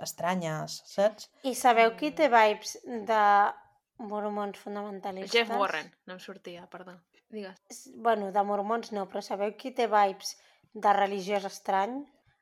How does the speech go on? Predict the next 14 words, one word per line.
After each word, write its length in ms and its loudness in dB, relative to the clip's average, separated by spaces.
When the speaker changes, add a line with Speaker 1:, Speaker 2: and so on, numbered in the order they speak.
Speaker 1:
Qui? 140 -2
Speaker 2:
El 180 2
nostre 320 0
malandrí 480 0
d'avui. 380 -4
Speaker 1:
Oh. 320 -10
Speaker 3:
Ah, 680 8
Speaker 2:
<laughs> 1200 4
Speaker 3:
ben 220 -12
lligat, 1040 -4
molt 240 -12
bé. 180 -10
Speaker 2:
Molt 300 0
bé. 280 -8